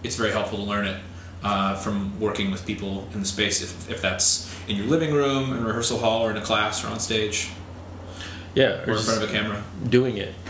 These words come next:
Speaker 1: Yeah,
Speaker 2: right? I
Speaker 1: yeah.
Speaker 2: mean, I think a lot of times, uh, um,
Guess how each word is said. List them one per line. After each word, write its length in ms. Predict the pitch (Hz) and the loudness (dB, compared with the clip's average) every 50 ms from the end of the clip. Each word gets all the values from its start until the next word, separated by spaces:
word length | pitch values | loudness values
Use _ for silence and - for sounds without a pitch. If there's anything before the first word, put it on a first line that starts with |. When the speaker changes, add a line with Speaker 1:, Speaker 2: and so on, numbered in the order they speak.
| - - | -6 2
Speaker 1:
Yeah, 120 | 117 117 101 | 2 2 4
Speaker 2:
right? 140 | 104 104 - - - - | 2 0 -4 -6 -6 -4
I 60 | 120 | -2
Speaker 1:
yeah. 120 | 110 107 113 | 2 2 4
Speaker 2:
mean, 100 | 113 117 | 4 4
I 60 | 117 | 4
think 200 | 117 151 139 123 | 4 4 4 4
a 40 | 123 | 4
lot 240 | 117 113 110 110 110 | 4 4 4 2 2
of 100 | 107 - | 0 0
times, 840 | - 117 110 107 107 104 104 107 95 92 - - - - - - - - - - - - - | 2 2 2 2 2 0 0 0 2 2 2 2 2 0 -2 -6 -8 -10 -10 -10 -8 -4 0
uh, 500 | 107 107 107 104 101 98 98 95 95 92 92 - - - - - - - - - - - - - - - - - - - - - - - | 2 2 4 2 2 0 0 0 -2 -2 -4 -8 -10 -10 -10 -10 -10 -10 -10 -10 -10 -10 -10 -10 -10 -10 -10 -10 -10 -10 -10 -10 -8 -6
um, 380 | 113 110 104 104 101 98 92 | -4 -4 -2 -2 -2 -4 -4